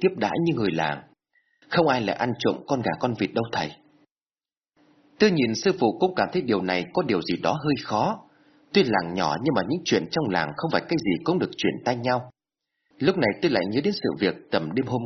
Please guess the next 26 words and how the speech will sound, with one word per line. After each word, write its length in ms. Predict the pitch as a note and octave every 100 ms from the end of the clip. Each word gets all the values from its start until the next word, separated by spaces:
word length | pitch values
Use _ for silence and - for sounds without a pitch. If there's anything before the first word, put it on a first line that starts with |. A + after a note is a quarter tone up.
| A#2
qua, 180 | A#2 A#2 - _ _ - -
khi 140 | -
mà 100 | D3+
đằng 180 | G2+ F#2+
sau 180 | F2+ D#3+ A#2+
vườn 200 | G2 E2+ F2
có 80 | D3+
tiếng 120 | D#3+ G3 -
sột 100 | E2+
soạt. 260 | - D#2+ C2+ - _ _ _ - -
Lúc 220 | A#2+ E3+
ấy 200 | A#2 C#3+ -
tôi 100 | C3
muốn 260 | E3 D3
mở 180 | F2+ D#2 -
cửa 120 | D#2+
ra 100 | B2
xem 320 | B2 - C#3 B2 - _ _ _ -
có 100 | F#3+
phải 100 | G2 -
thằng 180 | F#2 D#2+
trộm 160 | - G2+
hay 100 | A#2+ A#2+
không, 200 | - C3+ B2 - _ _ -
thì 80 |
bị 160 | A#2